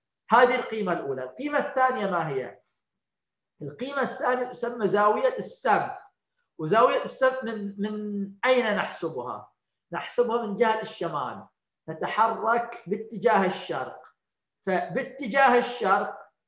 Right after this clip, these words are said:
إذا وصلنا إلى جهة الشرق، بنكون قطعنا زاوية تسعين درجة. فإذا نقول هذا الجرم يقع على ارتفاع ستين درجة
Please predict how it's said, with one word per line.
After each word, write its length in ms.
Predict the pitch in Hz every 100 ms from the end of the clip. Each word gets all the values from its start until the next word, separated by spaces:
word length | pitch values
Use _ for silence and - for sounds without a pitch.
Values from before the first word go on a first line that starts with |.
| _
إذا 180 | 185 208
وصلنا 440 | 220 - 247 247 233
إلى 160 | 220
جهة 300 | 220 220 202
الشرق، 560 | - - 185 202 - - _ _ -
بنكون 520 | 185 - 240 220 -
قطعنا 420 | 196 196 185 208
زاوية 480 | 180 208 214 208 208
تسعين 460 | 208 - 185 202 170
درجة. 560 | 156 135 120 113 104 _ _ _ _ 175
فإذا 260 | 180 185
نقول 460 | 185 175 160 202 165
هذا 600 | 165 196 226 240 240 226
الجرم 640 | 170 131 147 143 156 143 - _ _ _ 170
يقع 480 | 226 190 - 139 - - - _ _ _
على 220 | 180 240 254
ارتفاع 680 | - 240 196 190 165 -
ستين 640 | - 190 190 233 254 240 196
درجة 720 | 175 147 135 170 180 -